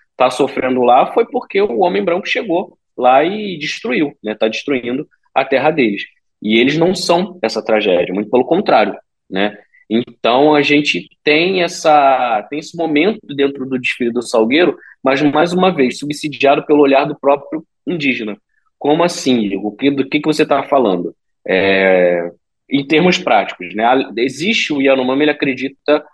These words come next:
no deus Omama, né, que é o deus da criação, e você tem lá também o Ioase, que é o deus da morte, né? Eles são, eram, eles são irmãos gêmeos, né, mas um dá vida e o outro dá morte,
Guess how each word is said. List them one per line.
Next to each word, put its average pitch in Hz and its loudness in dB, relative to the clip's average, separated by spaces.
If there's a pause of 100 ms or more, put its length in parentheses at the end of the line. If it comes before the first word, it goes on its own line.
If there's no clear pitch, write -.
(220)
no 131 2
deus 123 2
Omama, 147 2 (160)
né, 104 -6
que 107 -4
é - 4
o 104 0
deus 101 0
da 104 -2
criação, 123 -2 (340)
e 151 2
você 156 0
tem 156 2
lá 151 6
também 151 0
o 165 0
Ioase, 151 0 (200)
que 117 -4
é 113 0
o 120 -2
deus 120 -2
da 135 2
morte, - -2 (220)
né? 90 -4
Eles 101 -4
são, 107 -2
eram, 98 2
eles 110 -2
são 113 0
irmãos 113 0
gêmeos, 135 0 (460)
né, 101 0
mas 117 0
um 135 4
dá 139 4
vida 165 -4 (240)
e 175 0
o 160 6
outro 156 2
dá 160 4
morte, 110 -2